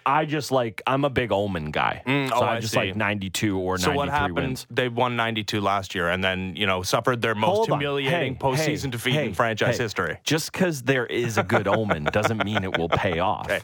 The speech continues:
Speaker 1: okay?
Speaker 2: Yeah.
Speaker 1: I have, you don't wanna know the things I have told myself heading into Leafs
Speaker 2: Uh.
Speaker 1: game sevens of, and ag-, and I'm the most pessimistic, negative person ever. So if
Speaker 2: Mm.
Speaker 1: I can try to find light in it,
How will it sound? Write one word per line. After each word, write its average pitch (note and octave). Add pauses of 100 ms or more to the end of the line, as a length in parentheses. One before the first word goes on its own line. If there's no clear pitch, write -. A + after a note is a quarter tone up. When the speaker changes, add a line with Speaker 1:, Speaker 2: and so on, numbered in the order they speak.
(100)
Speaker 1:
okay? G2 (240)
Speaker 2:
Yeah. -
Speaker 1:
I C3+
have, B2
you C#3
don't G#3+
wanna F3
know B2+
the G2+
things G#2
I A2
have G2+
told G2+
myself G#2+
heading G#2
into G2
Leafs G#2
Speaker 2:
Uh. -
Speaker 1:
game G2+
sevens G2+
of, F#2+ (240)
and B2+
ag-, C#3 (300)
and D#3
I'm G#3+
the G3+
most C#3+
pessimistic, A#2+
negative F#2+
person F#2
ever. F2+
So G#2
if G#2
Speaker 2:
Mm. A#2+
Speaker 1:
I B2+
can C3
try A2+
to G2+
find F2
light E2+
in E2
it, D2